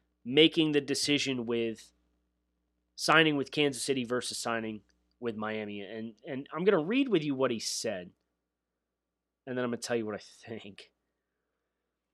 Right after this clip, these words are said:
Uh, Dolphins were definitely in the mix, so I was torn between how much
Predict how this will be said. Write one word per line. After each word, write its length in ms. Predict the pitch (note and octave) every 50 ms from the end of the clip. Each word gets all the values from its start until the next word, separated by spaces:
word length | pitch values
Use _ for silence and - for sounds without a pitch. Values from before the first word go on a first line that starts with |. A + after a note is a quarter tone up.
| _ _ _ _ -
Uh, 120 | A2+ B2
Dolphins 480 | C3 B2 C#3+ E3 F3+ F#3 F#3 F3+ - -
were 80 | C#3+ B2+
definitely 400 | - D#3+ E3 D#3 - D3+ D3+ D3
in 40 |
the 60 | C#3+ C#3
mix, 220 | C#3 C#3 - -
so 100 | - C3+
I 20 |
was 140 | C3 B2+ -
torn 480 | - - - - E3 E3+ F3 F3 F3 F3+
between 400 | D#3+ D3+ - - D3 C#3 C3+ C3
how 260 | B2 - - D3 D#3
much 240 | D#3 D#3 D3+ -